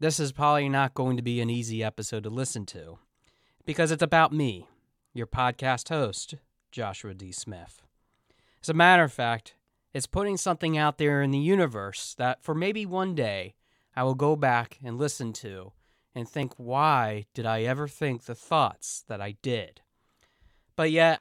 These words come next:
I want this episode to come out sooner rather than later because of the importance of what this topic is all about, which is why this episode will not be numbered and will not count towards any sort of significance whatsoever into the catalog of my episodes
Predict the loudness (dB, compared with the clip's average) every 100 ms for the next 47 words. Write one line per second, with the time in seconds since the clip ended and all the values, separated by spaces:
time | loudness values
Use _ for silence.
0 | -2 -2 0 0 -2 -2 -4 -4 -4 -6
1 | -4 -2 -2 -2 -4 -4 -2 0 0 0
2 | 0 -2 0 0 0 -2 -6 _ _ _
3 | _ _ -4 0 0 0 0 -2 -4 -4
4 | -4 -4 -10 -10 -10 -14 -8 -6 -2 -2
5 | -2 -8 -4 -6 -6 -8 -8 -4 -4 -4
6 | -4 -4 -4 -8 -4 0 0 0 -2 -4
7 | -4 -8 -8 -8 -8 -4 -4 -4 -6 -6
8 | -6 -8 -12 _ _ _ -8 -2 2 2
9 | 2 0 2 2 -2 -20 _ _ _ -2
10 | -2 -4 -6 -4 -4 -4 -6 -6 -6 -4
11 | -4 -6 -10 -8 -8 -8 -6 0 0 0
12 | -8 -14 _ _ _ _ -8 -6 -6 -4
13 | -6 -8 -10 -2 0 2 0 -2 -4 -6
14 | -10 -8 -4 -2 -2 -4 -8 -8 -8 -8